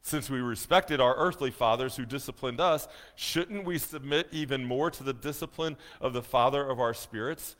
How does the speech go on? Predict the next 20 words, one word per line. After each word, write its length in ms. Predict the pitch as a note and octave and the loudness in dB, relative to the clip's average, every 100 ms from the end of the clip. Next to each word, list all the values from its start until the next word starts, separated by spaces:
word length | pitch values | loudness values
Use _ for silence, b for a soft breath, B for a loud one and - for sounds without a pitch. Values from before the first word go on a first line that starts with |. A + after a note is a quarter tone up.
| b b - | b b -12
and 140 | G2+ | -8
live 240 | G2 A2 | -4 -6
forever? 580 | - G#2 - F#2+ B2 D3+ - _ _ _ _ _ _ _ _ _ _ _ _ _ _ _ _ | -6 -10 -6 -4 -4 -8 -12 _ _ _ _ _ _ _ _ _ _ _ _ _ _ _ _
For 200 | C#3+ C3+ | 6 8
our 220 | C3+ B2 | 8 6
earthly 320 | C#3+ D#3+ - C#3+ | 0 0 0 -2
fathers 460 | C#3 B2 C3+ C#3 | 4 6 6 0
disciplined 500 | G#2 E3 E3 - E3+ | -4 -4 -4 -6 -4
us 140 | E3 - | -4 -4
for 140 | F3 | -4
a 60 | E3+ | -4
few 160 | F3+ | -4
years, 420 | F3+ G#3 F3+ A#2+ B B B B - | -4 0 0 0 B B B B -2
doing 220 | E3 D3+ | 0 2
the 80 | C#3+ | 4
best 320 | E3 E3 - | 6 4 2
that 120 | C3 | -8
they 120 | C3 | -10
knew 160 | C3+ C3 | -8 -2
how. 340 | E3 D#3+ F#2 | 0 0 -4